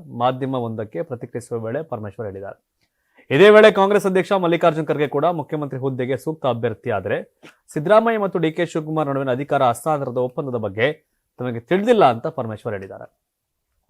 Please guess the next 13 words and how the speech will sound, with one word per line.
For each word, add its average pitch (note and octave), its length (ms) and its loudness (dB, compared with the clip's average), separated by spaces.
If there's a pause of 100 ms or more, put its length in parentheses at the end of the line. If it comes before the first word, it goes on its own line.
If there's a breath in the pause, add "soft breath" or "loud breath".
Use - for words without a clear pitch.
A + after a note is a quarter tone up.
(800)
ಜೆಂಟಲ್‌ಮನ್ F#3+ 600 4
ಪಾಲಿಟಿಷಿಯನ್ D3 720 -4
ಅಂತ D3 100 -10
ಕರೀತಾರೆ. - 600 -10 (1400)
ಎಸ್ D3+ 240 6
ಎಂ B3 180 12
ಕೃಷ್ಣ A3+ 380 4
ಅವರ G3+ 260 10
ನಂತರ F3 420 4
ಪ್ರಬುದ್ಧ E3+ 460 2
ರಾಜಕಾರಣಿ D3+ 840 6
ಕಾಂಗ್ರೆಸ್ C3 460 0
ಅಲ್ಲಿದ್ರೆ A2+ 500 0